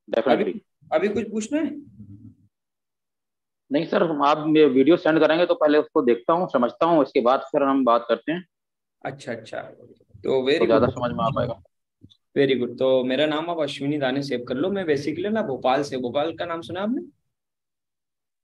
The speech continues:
Speaker 1: Yes sir, बिल्कुल सुना है sir। मैं भी
Speaker 2: बिल्कुल।
Speaker 1: basically कानपुर से ही हूँ।
Speaker 2: अच्छा,
Speaker 1: जॉब
Speaker 2: कानपुर।
Speaker 1: करता हूँ बाड़मेर में। यस सर।
Speaker 2: बाड़-, अच्छा, राजस्थान में job करते हैं, यूपी के हो आप?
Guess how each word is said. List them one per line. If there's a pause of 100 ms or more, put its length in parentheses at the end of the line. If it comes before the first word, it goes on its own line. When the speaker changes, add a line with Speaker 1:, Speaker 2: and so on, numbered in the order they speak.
Speaker 1:
Yes
sir,
बिल्कुल
सुना
है
sir। (380)
मैं
भी
Speaker 2:
बिल्कुल।
Speaker 1:
basically
कानपुर
से
ही
हूँ। (600)
Speaker 2:
अच्छा,
Speaker 1:
जॉब
Speaker 2:
कानपुर।
Speaker 1:
करता
हूँ
बाड़मेर
में। (300)
यस
सर।
Speaker 2:
बाड़-,
अच्छा,
राजस्थान
में
job
करते
हैं,
यूपी
के
हो
आप?